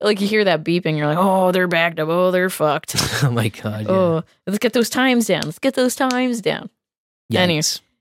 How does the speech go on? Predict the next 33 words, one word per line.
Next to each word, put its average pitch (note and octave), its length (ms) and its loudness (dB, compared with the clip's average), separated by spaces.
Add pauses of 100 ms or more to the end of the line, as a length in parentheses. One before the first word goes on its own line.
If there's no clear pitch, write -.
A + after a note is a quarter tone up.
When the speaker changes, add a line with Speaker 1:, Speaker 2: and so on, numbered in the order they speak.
(140)
Speaker 1:
yeah, B3+ 380 2
I'm D#4 220 2
wondering G4 400 0
if A3 80 2
she's G#3+ 240 -4
gonna F3+ 180 2
get D#3+ 200 0
paid D#3+ 400 -2 (200)
for F#3+ 200 0
the D#3+ 120 2
work. D3 460 -2 (500)
Then G3+ 140 0
it's, - 180 -4
like, D3+ 240 -2 (320)
a D#3+ 60 0
bonus. D#3+ 720 0 (540)
Yeah, D4+ 280 2
you C4+ 160 2
had B3 220 0
to G3 60 -2
do B3 200 2
some F#3 160 -4
shitty A#3 300 2
work, A3+ 240 0
but D#3+ 120 -6
hey, G#3 200 2
you F#3 60 0
got F3 180 0
paid A3+ 240 0
for - 80 -6
your C4 160 -4
time. C#4+ 400 -2 (560)
Speaker 2:
Yeah. C#3+ 260 0